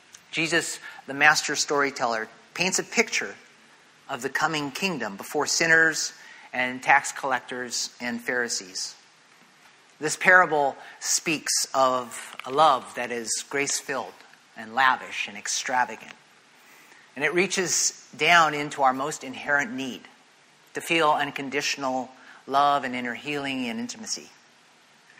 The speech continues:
It captures in us a hope that not is all lost, all is not faint stumbling in the darkness. But take a look at this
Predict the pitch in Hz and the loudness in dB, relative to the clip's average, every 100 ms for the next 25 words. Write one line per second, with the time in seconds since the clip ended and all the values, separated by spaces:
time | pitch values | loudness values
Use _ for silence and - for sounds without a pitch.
0 | - _ _ _ - 135 - - 240 - | -20 _ _ _ -14 -10 2 4 4 4
1 | 233 190 - - 156 165 160 135 143 151 | 2 4 -2 -6 -4 -4 -2 0 0 0
2 | - 135 127 - 170 165 - - - - | -2 -6 -4 0 0 -2 -14 -20 -20 -20
3 | - - _ 131 123 143 156 143 139 131 | -20 -20 _ -8 -4 0 0 0 2 2
4 | 135 - - - - - - _ - _ | 2 2 0 -6 -10 -16 -20 _ -20 _
5 | _ _ 123 139 139 127 - - - - | _ _ 0 2 2 0 -4 -6 -14 -18
6 | - 135 135 - - - - - 156 - | -2 4 4 2 -14 -20 -8 -2 -2 -2
7 | - - 135 131 117 113 113 110 113 120 | -6 -4 -4 -4 -6 -8 -8 -4 -2 -2
8 | - - - - - - - _ _ _ | -4 -4 -4 -4 -14 -20 -20 _ _ _
9 | _ _ _ _ - - - - - 175 | _ _ _ _ -20 -20 -20 -20 6 6
10 | 170 - - - - - _ - 180 185 | 6 2 -8 -10 -14 -20 _ -8 -6 -2
11 | 180 175 156 139 - - | 0 0 -2 -4 -4 -8